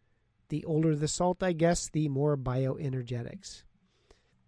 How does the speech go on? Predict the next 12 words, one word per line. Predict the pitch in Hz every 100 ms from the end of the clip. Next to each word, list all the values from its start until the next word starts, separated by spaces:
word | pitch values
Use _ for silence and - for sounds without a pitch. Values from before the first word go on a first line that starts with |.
| _ _ _ _ _ _
That's | 160 160 - -
just | - 165 -
page | - 156 160 -
one. | 131 131 135 - - _
Three | - 180 190
th-, | -
swings, | - - - 226 247 247 240 -
three | - 175 170 165 -
strikes. | - - 117 - - - - - _
He | - 147 170
is | 143 -
out. | 110 98 -